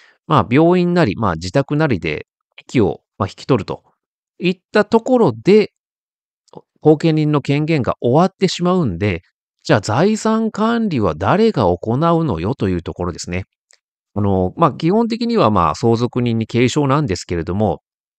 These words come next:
そこで後見人がパタッとこういなくなってしまう可能性があるんですね。そういった場合に、あの、継承が、まあ、ちゃんとできるかどうかまでの法的な根拠が曖昧なんですね。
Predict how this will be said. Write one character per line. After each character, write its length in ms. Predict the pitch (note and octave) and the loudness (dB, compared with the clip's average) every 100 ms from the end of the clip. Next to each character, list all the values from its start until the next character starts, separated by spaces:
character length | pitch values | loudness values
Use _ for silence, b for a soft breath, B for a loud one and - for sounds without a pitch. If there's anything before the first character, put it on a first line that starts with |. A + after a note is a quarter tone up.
| _ - | _ -6
そ 80 | C3+ | -2
こ 160 | G#3+ | 0
で 120 | A3+ | 0
後 260 | A3 F3 F#3+ | -2 0 0
見 280 | G3+ G3+ G3 | -2 -4 -2
人 220 | G3 F#3+ | -4 -2
が 140 | F3 | -2
パ 140 | D3+ C#3 | 0 0
タ 100 | G3+ | 0
ッ 20 | - | -2
と 80 | F#2+ | -8
こ 140 | - E2+ | -4 -4
う 60 | |
い 60 | A2 | 0
な 140 | F3+ | 0
く 100 | A3 | 2
な 100 | G#3+ | 0
っ 40 | G#3+ | 0
て 100 | A#2 | -4
し 100 | F#2 | -4
ま 100 | - | -6
う 20 | |
可 180 | - A#2+ | -6 -2
能 160 | E3+ D#3+ | 0 0
性 180 | D3+ C#3 | 0 2
が 240 | C#3 - _ - | 2 0 _ -8
あ 80 | A#2+ | -6
る 80 | G2 | -6
ん 20 | |
で 60 | C#2+ | -8
す 100 | F#2+ | -8
ね。 160 | G#2 _ _ _ _ - | -8 _ _ _ _ -4
そ 160 | G3+ | -2
う 20 | |
い 40 | A3 | 2
っ 20 | |
た 120 | A3+ | 2
場 160 | G#3 A3 | 2 2
合 80 | A3 | 2
に、 260 | F#3 E2+ _ _ | 0 -2 _ _
あ 140 | - G2+ | -2 0
の、 280 | G2 F2+ | 0 -2
継 260 | - F#3 G#3 | -2 0 0
承 420 | - G#3+ G3 E3+ _ _ - | 0 2 4 2 _ _ 0
が、 140 | D#3+ | 0
ま 140 | C3+ A2+ | 2 -2
あ、 60 | |
ち 80 | - | 0
ゃ 60 | F#3 | 0
ん 60 | |
と 80 | E3+ | 2
で 140 | C#3+ | 0
き 80 | A3 | 0
る 80 | G3 | 0
か 120 | G#2 | 0
ど 140 | A2 A2+ | 2 0
う 40 | |
か 100 | F#2 | 0
ま 100 | F#2 | -4
で 80 | F#2+ | -4
の 140 | G#2 | -4
法 320 | - G#3 A#3 | 2 6 6
的 240 | A3+ - G#3+ | 2 -4 -4
な 100 | - - | -4 0
根 180 | A#3 G3 | 0 2
拠 120 | F2 | -2
が 180 | - - _ _ _ _ _ _ - | -2 -10 _ _ _ _ _ _ -2
曖 380 | A2 D3+ F#3+ G3 | 2 2 0 0
昧 260 | F#3 F#3+ | 0 0
な 140 | F#3+ F3 | -2 -4
ん 20 | |
で 100 | E2+ | -6
す 120 | E2 | -8
ね。 160 | F2 | -10